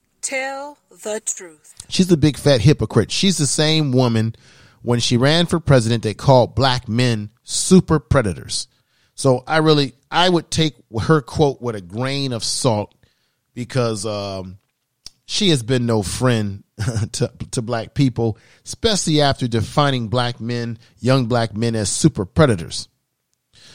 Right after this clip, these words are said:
Speaker 2: So, uh, I'm gonna stop for a moment. I'm gonna stop right there for a qu-, a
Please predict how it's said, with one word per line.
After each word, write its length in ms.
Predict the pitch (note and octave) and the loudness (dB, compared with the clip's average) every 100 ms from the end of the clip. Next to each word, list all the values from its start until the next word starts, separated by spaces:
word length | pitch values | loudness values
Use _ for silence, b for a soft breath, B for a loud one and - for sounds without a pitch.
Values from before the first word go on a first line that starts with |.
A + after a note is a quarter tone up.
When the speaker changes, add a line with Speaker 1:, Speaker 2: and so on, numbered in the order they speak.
| b b | b b
Speaker 2:
So, 300 | D3 B2 A#2 | 2 2 4
uh, 220 | B2 A2 | 0 0
I'm 140 | D#3+ F#3+ | 2 4
gonna 100 | D#3 | 4
stop 440 | - E3+ D#3 - | 4 0 0 0
for 100 | D#3 | 2
a 60 | C#3 | 4
moment. 220 | D3+ D3+ | 4 2
I'm 60 | D3 | 0
gonna 60 | |
stop 280 | A2+ D#3+ C#3+ | 0 0 2
right 180 | C#3+ C3 | 0 0
there 220 | D3 C#3+ | -4 -6
for 260 | B2 C#3+ A#2 | -4 -2 -2
a 40 | |
qu-, 260 | - - - | -4 -14 -4
a 180 | A#2 | -4